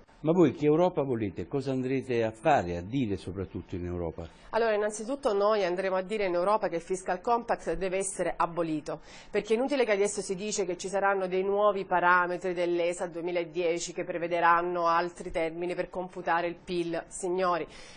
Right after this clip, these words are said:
Speaker 2: bisognerà anche computare tutti i debiti delle partecipate, per cui non cambia, noi dobbiamo aumentare il pil veramente. Allora, non abbiamo il tempo, non possiamo dal duemilasedici noi incominciare a pagare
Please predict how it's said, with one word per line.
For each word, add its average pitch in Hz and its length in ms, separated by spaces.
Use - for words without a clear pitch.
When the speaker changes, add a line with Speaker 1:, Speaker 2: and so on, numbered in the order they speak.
Speaker 2:
bisognerà 190 460
anche 190 300
computare 185 800
tutti 190 360
i 185 40
debiti 175 520
delle 180 260
partecipate, 175 760
per 175 220
cui 185 160
non 175 200
cambia, 170 440
noi 185 140
dobbiamo 180 400
aumentare 170 360
il 165 100
pil 202 380
veramente. 170 760
Allora, 196 180
non 220 140
abbiamo 214 460
il 160 180
tempo, 170 520
non 202 180
possiamo 220 440
dal 175 160
duemilasedici 175 960
noi 175 220
incominciare 175 460
a 160 40
pagare 170 600